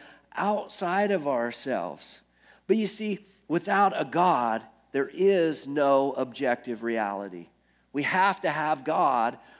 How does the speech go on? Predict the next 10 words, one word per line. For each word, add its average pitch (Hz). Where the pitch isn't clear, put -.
before 180
we 170
can 170
have 151
a 139
place 196
an, 147
of 143
objective 185
reality 170